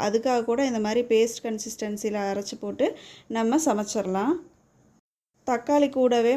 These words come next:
மஞ்சள் தூள் ஒரு பிஞ்ச் போட்டுட்டு நல்லா வதங்கி எண்ணெயெல்லாம் மேலே திரிஞ்சு வந்ததுக்கப்புறமா நம்ம அரிசி ஆட் பண்ணலாம்.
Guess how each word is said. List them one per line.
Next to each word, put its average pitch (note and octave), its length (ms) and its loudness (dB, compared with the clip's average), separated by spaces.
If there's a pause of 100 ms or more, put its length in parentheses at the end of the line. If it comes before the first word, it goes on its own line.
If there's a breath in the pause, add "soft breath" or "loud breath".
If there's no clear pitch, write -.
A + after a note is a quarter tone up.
(100)
மஞ்சள் A#3 400 0
தூள் A#3 220 2
ஒரு A3 200 0
பிஞ்ச் A#3 300 -4
போட்டுட்டு A3 400 -4 (100)
நல்லா G#3+ 260 0 (100)
வதங்கி G#3+ 360 0 (140)
எண்ணெயெல்லாம் G#3+ 480 0
மேலே G#3+ 300 0
திரிஞ்சு A3 340 0
வந்ததுக்கப்புறமா G3+ 760 -2 (420 loud breath)
நம்ம A3+ 300 4
அரிசி A#3+ 340 0
ஆட் G#3+ 200 -4
பண்ணலாம். G3+ 440 0